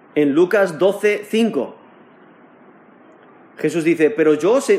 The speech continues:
pero os enseñaré a quién debéis temer. Temed a aquel que después de haber quitado la vida, tiene poder para echar en el infi-, en el infierno, sí, os digo, a este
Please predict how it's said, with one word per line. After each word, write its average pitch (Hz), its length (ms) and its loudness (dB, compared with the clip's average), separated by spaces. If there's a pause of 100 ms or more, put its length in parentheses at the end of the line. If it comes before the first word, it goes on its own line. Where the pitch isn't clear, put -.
(180)
pero 165 320 2
os 175 160 -2
enseñaré 156 840 0
a 143 160 0
quién 240 460 0
debéis 175 460 0
temer. 127 480 -2
Temed 180 460 2 (920)
a 160 80 2
aquel 220 320 0
que 170 140 0
después 175 440 0
de 170 60 -2
haber 180 240 0
quitado 135 480 0
la 107 160 -4
vida, 110 640 -4 (580)
tiene 208 340 2
poder 196 440 0
para 139 320 -2
echar 139 1120 -2
en 185 160 2
el 160 100 0
infi-, 160 520 -2 (280)
en 170 120 0
el 156 100 2
infierno, 151 800 0
sí, 190 380 0
os 131 320 -4
digo, 139 560 0 (340)
a 165 260 4
este 190 680 0